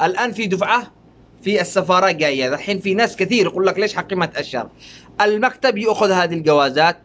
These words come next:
ويبدأ يخليها عنده. أول ما تطلب السفارة دفعة جوازات،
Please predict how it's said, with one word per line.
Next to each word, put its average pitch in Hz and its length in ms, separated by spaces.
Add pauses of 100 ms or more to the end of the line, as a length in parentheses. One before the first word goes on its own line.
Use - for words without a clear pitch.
(540)
ويبدأ 175 460
يخليها 208 400
عنده. 120 320 (760)
أول 285 380
ما 247 80
تطلب 240 280
السفارة 214 520
دفعة 202 460
جوازات، 202 580